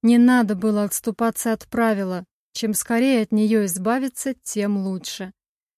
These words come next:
Кстати, зачем ей голосовать на дороге? Наверняка деньги есть». Впрочем, деньги часто не имеют значения.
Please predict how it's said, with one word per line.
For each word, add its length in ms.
Кстати, 480
зачем 520
ей 180
голосовать 760
на 100
дороге? 560
Наверняка 640
деньги 380
есть». 540
Впрочем, 440
деньги 340
часто 440
не 220
имеют 300
значения. 800